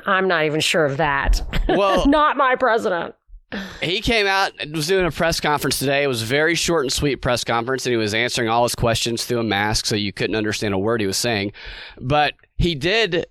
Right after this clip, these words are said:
Speaker 2: play his role as the leading front man for the pharmaceutical companies, and he rolled up his sleeve, and he got his Pfizer booster live for all Americans to see. So he did his job well, and then he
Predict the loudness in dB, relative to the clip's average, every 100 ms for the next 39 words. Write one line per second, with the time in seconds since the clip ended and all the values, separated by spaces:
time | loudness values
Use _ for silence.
0 | -4 0 2 0 -2 0 2 4 4 2
1 | 0 -2 -2 -2 0 -2 -6 -12 _ -10
2 | -4 -2 0 -2 -2 -2 -2 -2 -2 -2
3 | -4 -2 -2 0 -2 -2 -4 -4 -4 -4
4 | -2 -2 -2 -4 -4 -2 0 2 2 0
5 | 0 0 0 0 -2 -4 -6 -10 -12 _
6 | _ -20 _ _ -4 -2 -2 -4 -2 -2
7 | 0 0 -2 0 0 0 0 -2 0 0
8 | 0 0 0 2 2 0 0 -2 0 2
9 | 2 2 2 0 0 0 -2 0 -2 -6
10 | -18 -6 -2 0 0 0 -2 0 0 0
11 | -6 -10 -20 -4 -2 0 0 2 2 2
12 | 2 4 2 0 0 0 -2 -6